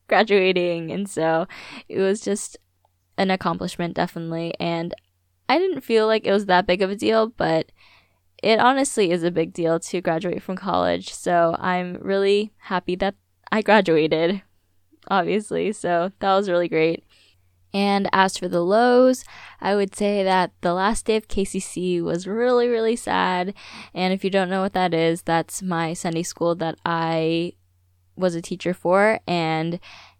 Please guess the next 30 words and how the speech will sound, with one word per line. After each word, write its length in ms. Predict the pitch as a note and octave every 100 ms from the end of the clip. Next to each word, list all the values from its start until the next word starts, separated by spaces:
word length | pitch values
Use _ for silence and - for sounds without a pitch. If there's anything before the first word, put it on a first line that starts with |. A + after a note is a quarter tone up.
| -
that 120 | F#3+
was 200 | G3+ A3
really 200 | A3 A3
sad 380 | G#3+ F#3+ F3 E3+
because 300 | F3 - F#3+
I 140 | F3 F3+
was 180 | F#3
with 180 | F3+ F3+
these 180 | F#3+ G3
kids 280 | - E3+ -
for 100 | E3+
four 300 | - F#3 F#3+
years, 640 | F3+ E3 D#3+ F3 A#3+ - - _ -
minus 580 | E3+ F3 E3 F3 - - -
a 80 | F#3+
semester. 720 | - E3 D#3+ - F#3 G3+ B3 - - - - -
And 640 | F#3 F#3+ F#3 F#3 F#3 F#3 - -
I 120 | G3+
think 340 | G3+ A#3+ C4+ -
it 100 | A3+
was 280 | A3+ A#3+ -
just 520 | G#3+ G#3+ A3+ - B3 _ _ _ _ _ _ -
bittersweet 640 | A3 A#3 - F#3+ F#3 -
to 540 | - F#3+ F#3 F#3 F#3
see 200 | G#3 F#3+
them 180 | G3 F#3+
grow 220 | F#3 F3
up 100 | E3+
so 180 | - F#3
fast 540 | - E3+ E3+ F3+ -